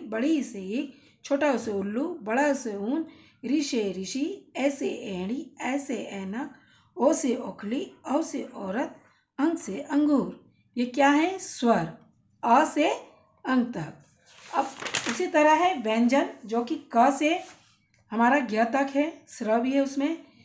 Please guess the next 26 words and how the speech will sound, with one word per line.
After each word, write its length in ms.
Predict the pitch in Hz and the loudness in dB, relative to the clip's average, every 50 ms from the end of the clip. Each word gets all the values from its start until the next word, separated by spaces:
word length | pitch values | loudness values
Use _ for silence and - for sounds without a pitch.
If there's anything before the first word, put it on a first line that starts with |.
| _ _ _ _ _ - - | _ _ _ _ _ -14 -12
इसको 260 | - 220 - - 294 | -10 -8 0 0 2
भी 80 | 311 320 | 2 4
उसी 200 | 277 262 - 294 | 2 0 0 2
तरह 180 | 294 294 294 | 2 2 2
से 120 | 285 285 294 | 4 2 2
हम 120 | 277 285 | 2 2
पढ़ेंगे। 540 | 277 - 254 247 247 254 269 277 285 320 370 381 - - _ _ _ _ _ _ _ _ - | 2 2 2 2 2 2 2 0 0 -2 -2 -6 -12 -18 _ _ _ _ _ _ _ _ 2
क 180 | 240 247 285 | 4 4 4
से 180 | 294 285 302 277 | 2 0 -4 -4
कबूतर, 600 | 277 254 208 196 196 196 196 202 - 254 277 330 330 - | -4 -4 -6 -6 -6 -8 -8 -6 -4 -2 -2 -2 -4 -8
ख 200 | - - 226 269 320 | -6 -4 -4 -4 -2
से 160 | - 285 247 | -4 -6 -8
खरगोश, 640 | - 226 202 185 170 185 196 214 277 330 294 - - - - 208 | -8 -8 -10 -8 -6 -4 -2 -2 -2 -2 -4 -8 -14 -18 -20 -12
ग 220 | 175 190 220 269 | -8 -4 -2 -2
से 200 | 294 - 277 233 202 190 | -2 -4 -6 -8 -8 -8
गधा, 360 | 202 190 190 190 196 214 254 302 311 - - _ _ _ - _ _ _ | -10 -8 -8 -6 -6 -4 -4 -4 -6 -8 -16 _ _ _ -20 _ _ _
घ 280 | - 175 156 190 247 294 | -12 -6 -2 2 2 2
से 160 | - - 233 - | 2 0 -2 -4
घड़ी, 320 | 175 165 170 185 190 254 320 - - - _ _ _ _ _ - | -4 -6 -6 -4 -2 -4 -4 -6 -10 -16 _ _ _ _ _ -10
अंग 280 | 220 196 185 190 208 220 | -8 -6 -6 -6 -6 -6
से 220 | 220 - 294 339 415 415 - - _ _ _ _ _ _ | -4 -2 -2 -2 -2 -4 -8 -16 _ _ _ _ _ _
कुछ 320 | - 349 277 - - - 240 | -2 -2 -2 -2 -4 -6 -6
नहीं। 280 | 190 165 156 156 160 160 - _ _ _ _ _ _ _ _ - | -4 -4 -6 -6 -8 -10 -14 _ _ _ _ _ _ _ _ -2
ये 240 | 208 262 311 349 359 | 2 2 4 4 4
हमारा 440 | 339 320 294 294 285 285 277 302 339 359 359 - - _ _ _ _ _ _ _ _ _ _ | 2 2 2 2 2 2 2 2 0 -2 -6 -10 -18 _ _ _ _ _ _ _ _ _ _
क्लास 320 | - 240 233 247 294 320 | 0 2 4 4 4 2